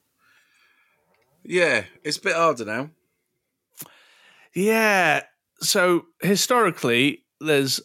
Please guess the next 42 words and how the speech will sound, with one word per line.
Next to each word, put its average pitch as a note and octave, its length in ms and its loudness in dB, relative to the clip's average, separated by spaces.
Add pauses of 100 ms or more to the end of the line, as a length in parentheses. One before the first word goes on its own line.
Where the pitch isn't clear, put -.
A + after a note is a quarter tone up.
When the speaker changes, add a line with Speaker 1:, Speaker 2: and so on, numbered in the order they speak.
Speaker 2:
there G#2 320 -4
used C#3 280 2
to - 60 -10
be, B2 340 2
uh, F#2 320 -10
the, A2+ 800 -2
uh, G#2 440 -8
Dice A2+ 280 -4
Masters G#2+ 520 -6
organised A#2+ 400 -2
play D3+ 180 -2
kits. - 460 -4 (440)
There F#3 120 0
is C4+ 140 0
sort G#3+ 240 0
of D#3 100 -2
a C#3+ 140 0
fairly G#3 600 0
recent B2+ 320 0
one, A2 160 -6
which A2+ 200 -6
is A#2+ 120 -10
the B2+ 60 -14
Dark B2+ 260 0
Phoenix C#3+ 300 -2
Saga A2 280 0
one, G#2+ 240 -6
but, - 160 -4 (280)
uh, C3+ 260 -2
from, C#3 420 -2 (580)
by D#3+ 200 0
all F#3 160 2
accounts, C3+ 420 -2
that C#3 140 -2
one's B2+ 220 -8
pretty - 640 -6
tricky - 360 -4
to - 120 -6
get G2+ 120 0
your A2+ 100 -4
hands A2+ 300 -2
on. G#2+ 160 -6